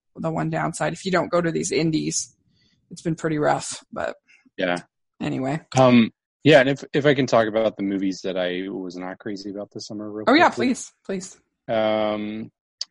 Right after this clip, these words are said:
Speaker 2: I'll start with Atomic Blonde. I, I wasn't super impressed with. Cars three, it was good, but, um, not really for me.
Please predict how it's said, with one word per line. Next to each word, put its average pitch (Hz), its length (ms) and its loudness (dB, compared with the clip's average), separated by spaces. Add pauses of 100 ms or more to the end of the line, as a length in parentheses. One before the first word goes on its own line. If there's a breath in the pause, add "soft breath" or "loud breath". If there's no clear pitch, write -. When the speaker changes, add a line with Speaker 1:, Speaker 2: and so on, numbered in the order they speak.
(640)
Speaker 2:
I'll 135 100 2
start 143 360 6
with 113 680 4 (520)
Atomic 110 460 0
Blonde. 90 440 0
I, 92 80 -2 (240)
I 92 40 -2
wasn't 87 320 -4
super 87 280 -6
impressed 85 380 -2
with. 92 160 -4 (140)
Cars 110 380 6
three, 107 540 2 (200)
it - 140 -6
was 120 320 2 (320)
good, 120 500 8
but, 95 260 8 (1600)
um, 90 480 0 (220)
not 92 540 0
really 92 340 -2
for 98 120 0
me. 87 320 -2